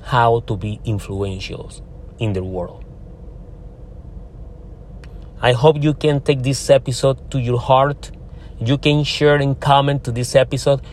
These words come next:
because it's very important to remind leaders why they have that influence and how to use them. I know leaders that don't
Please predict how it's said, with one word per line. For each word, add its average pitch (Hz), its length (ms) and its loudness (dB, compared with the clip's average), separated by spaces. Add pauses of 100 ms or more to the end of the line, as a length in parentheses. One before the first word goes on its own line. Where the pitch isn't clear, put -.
(220)
because 139 300 4
it's 135 120 0
very 156 200 6
important 147 600 2
to 123 220 2 (160)
remind 139 840 4
leaders 139 640 0 (480)
why 117 600 4 (600)
they 131 180 4
have 120 280 4
that 120 180 4
influence - 600 -6 (600)
and 131 100 4
how 131 300 4
to 135 120 0
use 131 360 0
them. 90 180 -8 (1700)
I 151 220 6
know 156 200 6
leaders 156 340 4
that 117 420 2
don't 156 300 6